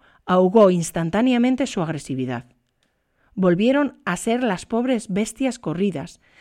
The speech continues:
y el pelo de ambos se abatió en la misma fraternal angustia. Gruñendo aún por propio respeto, se alejaron el uno del otro,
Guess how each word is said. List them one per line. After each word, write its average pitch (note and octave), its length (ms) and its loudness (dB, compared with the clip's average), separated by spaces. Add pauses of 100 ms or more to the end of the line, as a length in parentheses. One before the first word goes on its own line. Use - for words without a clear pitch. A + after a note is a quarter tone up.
(180)
y G3 140 2
el F3 140 4
pelo C4 260 2
de F3 140 0
ambos G3 480 -4
se - 220 -2
abatió D#3+ 380 0
en A#3+ 100 0
la F#3+ 80 0
misma A#3+ 300 -2
fraternal F#3+ 680 -6
angustia. D3 640 -12 (1120)
Gruñendo A#3 480 4
aún A3 180 4
por F#3 200 0
propio A#3+ 340 2
respeto, B3 480 -2
se - 160 -2
alejaron A#3+ 460 0
el G#3 100 0
uno C4 220 0
del E3+ 160 -2
otro, C#3 320 -10